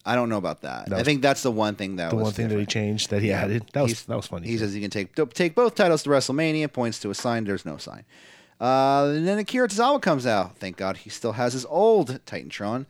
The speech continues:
Speaker 2: Mm-hmm.
Speaker 1: Let's see how long that lasts. Truth and Tozawa
Speaker 2: Well, it's
Speaker 1: kick it
Speaker 2: two weeks in a row now.
Speaker 1: It is. So I'm glad. I think we made change here. That, that's the thing. You know, you know, we don't have a massive, you know,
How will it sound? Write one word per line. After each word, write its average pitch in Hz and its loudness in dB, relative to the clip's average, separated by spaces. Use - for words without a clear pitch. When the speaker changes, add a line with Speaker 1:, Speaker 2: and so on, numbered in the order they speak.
Speaker 2:
Mm-hmm. 107 -6
Speaker 1:
Let's - -14
see - -10
how 85 -10
long 82 -10
that 76 -10
lasts. 76 -8
Truth 196 2
and 143 -4
Tozawa 127 2
Speaker 2:
Well, 113 4
it's - -10
Speaker 1:
kick 160 2
it - -6
Speaker 2:
two 208 2
weeks 165 2
in 139 2
a 123 2
row 160 2
now. 85 -4
Speaker 1:
It 78 -10
is. 92 -6
So 71 -12
I'm 87 -14
glad. 65 -10
I 107 -4
think 151 -4
we 139 0
made 120 2
change 80 -6
here. 80 -12
That, 120 0
that's 185 0
the - -8
thing. 90 -6
You 113 -4
know, 117 -4
you 110 -12
know, 104 -8
we 123 -10
don't 147 -2
have 110 -4
a 90 -8
massive, 85 -8
you 82 -12
know, 78 -12